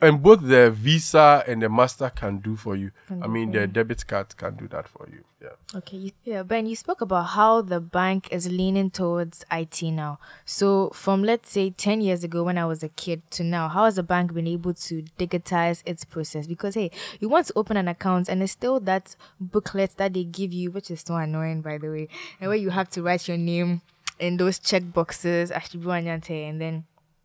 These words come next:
Speaker 2: you know, even when you're depositing money, they'll give you this deposit form, you join this queue, you move from here to here.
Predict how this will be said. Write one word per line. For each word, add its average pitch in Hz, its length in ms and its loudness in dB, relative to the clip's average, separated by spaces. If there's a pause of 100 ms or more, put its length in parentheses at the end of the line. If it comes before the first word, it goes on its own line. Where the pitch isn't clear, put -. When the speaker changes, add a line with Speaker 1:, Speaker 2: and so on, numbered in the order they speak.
(280)
Speaker 2:
you 220 80 0
know, 196 80 2
even 233 200 2
when 220 100 4
you're 180 120 4
depositing 190 520 -2
money, 180 200 -2
they'll 175 120 -2
give 185 180 -6
you 190 60 -4
this 185 140 -2
deposit 175 400 -6
form, 180 500 -6
you 175 100 -8
join 185 220 -6
this 180 160 -10
queue, 185 200 -12
you 175 120 -8
move 180 160 -8
from 165 180 -14
here 180 140 -8
to - 160 -20
here. 185 460 -4